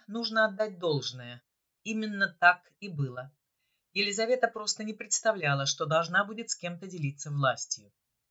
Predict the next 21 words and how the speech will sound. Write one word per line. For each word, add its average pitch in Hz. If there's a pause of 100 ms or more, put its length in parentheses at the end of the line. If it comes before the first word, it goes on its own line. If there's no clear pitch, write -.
(260)
Мелвилл 202
уважал 190
Елизавету 180
как 175
сильную 156
женщину, 208 (240)
но 190
откровенно 233
насмехался, 165 (160)
как 170
над 151
женщиной 175
вообще. 147 (880)
Его 165
письма 170
своей 156
королеве 156 (260)
были 180
полны 175
язвительных 185
замечаний, 151